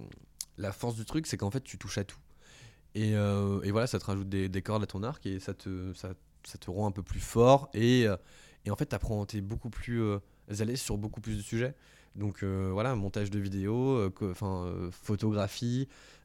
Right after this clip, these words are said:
euh, et, euh, création de site web, <clears throat> parler en public, euh, enfin, interviewer, interviewer des gens. Enfin, je trouve, je trouve que c'est vraiment, euh, ça a vraiment une, une,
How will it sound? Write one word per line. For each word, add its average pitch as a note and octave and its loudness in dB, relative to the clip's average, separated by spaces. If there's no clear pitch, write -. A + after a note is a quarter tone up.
euh, G2 -2
et, F#2 -8
euh, - -12
création - -2
de F#2+ -2
site - -8
web, G#2+ 2
<clears throat> C3+ 6
parler A2 4
en G#2+ 4
public, A2+ 2
euh, G2+ 6
enfin, G2 2
interviewer, G#2+ 2
interviewer G#2+ 2
des G#2+ 4
gens. B2 4
Enfin, A#2+ 0
je - -8
trouve, A2 -10
je - -6
trouve E3 2
que D#3+ 4
c'est A#2+ 6
vraiment, C#3 6
euh, G#2 6
ça A2 6
a - 6
vraiment A#2 6
une, A2 6
une, G#2+ 2